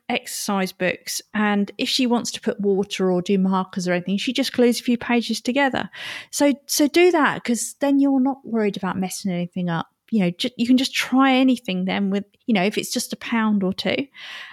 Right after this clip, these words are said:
Um, and also, don't worry if you're gonna use the edge of your sketchbook just to jot things down. I do that all the time.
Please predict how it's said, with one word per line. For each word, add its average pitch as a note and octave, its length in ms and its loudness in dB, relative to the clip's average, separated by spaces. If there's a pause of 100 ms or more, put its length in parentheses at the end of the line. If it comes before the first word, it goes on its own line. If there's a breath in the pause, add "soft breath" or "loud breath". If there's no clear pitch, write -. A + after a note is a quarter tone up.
Um, B3 340 2 (680 loud breath)
and D4 100 2
also, C#4 400 2 (140)
don't F#4 240 -2
worry C4+ 380 4
if - 180 -6
you're B3 80 0
gonna A#3+ 160 4
use A#3 320 2
the A#3 100 0
edge A3 220 -4
of - 60 -16
your A3 100 -2
sketchbook - 520 -10
just - 240 -6
to - 60 -14
jot - 260 -6
things F#3 300 -2
down. E3+ 260 -2
I G3+ 140 -2
do E3+ 140 -6
that D#3 100 -4
all - 80 -6
the E3 140 -4
time. F#3+ 400 -2